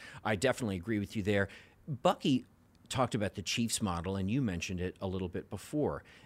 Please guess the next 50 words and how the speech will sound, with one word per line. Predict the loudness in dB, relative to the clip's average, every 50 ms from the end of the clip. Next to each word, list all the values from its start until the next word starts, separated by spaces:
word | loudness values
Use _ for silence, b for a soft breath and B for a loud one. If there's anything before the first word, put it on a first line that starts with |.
| B B -10 -4
that | 0 2 4 4 4 2 -2 -8 -6 0
Andy | 0 2 2 2
Reid | 2 2 2 2 2 2
is | 0 0 0
not | 2 4 4 4 2
afraid | 0 -2 -4 -4
to | -4 -6
put | -8 -10 -12 -10
Patrick | -8 -8 -8 -10 -10 -12
Mahomes | -10 -8 -8 -8 -6 -4
out | -4 -4 -4 -6
there. | -8 -12 -12 -14 b b b b b
He's | b -6 -2 0 2
not | 2 4 2
afraid | 2 0 -2 -2 -2
to | -2
put | -4 -4 -4 -4 -4
his | -2 -4
starters | -2 -2 -2 -4 -4 -4 -6 -4 -4
out | -2 -2 -2 -4 -4
there. | -6 -8 -8 -10 -10 -6 -2
And | 0 0 0
I | 0
think | 2 2 0 2 4
the | 4 6
notion | 6 8 6 6 4 4 2 0 0
is, | 0 0 0 0 0 0 0 -2 -4 B B B B B
is | 0 2 2
that | 2 2
you're | 4 4
never | 4 6 6 4 4 2
playing | 0 0 0 2 2 2 0
from | 0 -2 -2 -2 -2
behind. | -2 -4 -4 -4 -4 -4 -4 -4 -4
That's, | -6 -4 -4
I | -6 -6
think, | -6 -6 -8 -8 -10
a | -10
phrase | -10 -8 -6 -6 -6 -8
that | -10 -10 -8
Bucky | -8 -8 -8 -8 -10
used | -10 -10 -10 -10 -10
this | -10 -8 -6 -4
morning. | -2 -2 -2 -2 -4 -8 B B B B
And, | -4 -4 -2
of | 0
course, | 0 0 0
the | 2 2 2 2
idea | 2 2 2 2 2 4 4 4 4 2 0
is | 0 -2